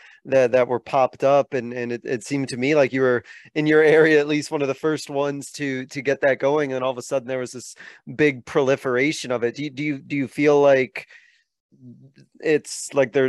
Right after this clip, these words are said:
it's, there's a healthy, like, basketball ecosystem? Do you, do you feel like it's, it's in a good spot overall, or, or do you, or do you feel like it's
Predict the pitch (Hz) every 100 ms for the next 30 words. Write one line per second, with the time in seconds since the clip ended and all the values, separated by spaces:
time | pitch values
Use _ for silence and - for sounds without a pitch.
0 | 127 139 139 - 131 120 113 135 127 151
1 | 139 135 127 123 - 131 147 180 180 175
2 | 180 175 - 175 202 185 - 202 - 202
3 | 190 160 139 123 131 120 147 139 135 127
4 | 110 - 139 - 131 117 131 - - 127
5 | 143 - 151 139 131 131 151 170 156 135
6 | 143 131 123 120 143 139 123 117 139 131
7 | 127 123 120 120 - -